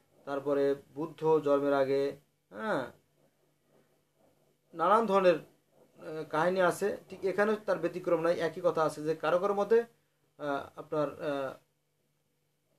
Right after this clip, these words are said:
যে লাউসের জন্মের আগে, লাউস অর্থাৎ তাও ধর্মের যিনি প্রবর্তক, তার জন্মের আগে তার মায়ের গর্ভে একটা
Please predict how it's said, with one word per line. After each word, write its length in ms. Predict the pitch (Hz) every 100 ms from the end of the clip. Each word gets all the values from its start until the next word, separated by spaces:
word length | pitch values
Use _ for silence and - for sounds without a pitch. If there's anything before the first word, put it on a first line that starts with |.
| _ _ _ _ _ _ _ _
যে 360 | 143 143 135 120 _ _ _ _ _ _ _ _ -
লাউসের 640 | 147 160 202 208 226 208
জন্মের 360 | 175 180 185 175
আগে, 440 | 151 160 170 95 - - - - _ _ _ _ 131
লাউস 400 | 131 170 214 214 - - - - - _ _ -
অর্থাৎ 340 | 156 160 -
তাও 180 | 143 156
ধর্মের 260 | 156 160
যিনি 140 | 151 143
প্রবর্তক, 480 | 139 147 156 180 -
তার 220 | 156 131
জন্মের 340 | 143 160 170 -
আগে 420 | 135 156 160 175 - - _ _ _ _
তার 160 | 151 147
মায়ের 440 | 131 143 170 180
গর্ভে 380 | 156 175 170 180
একটা 380 | 147 180 240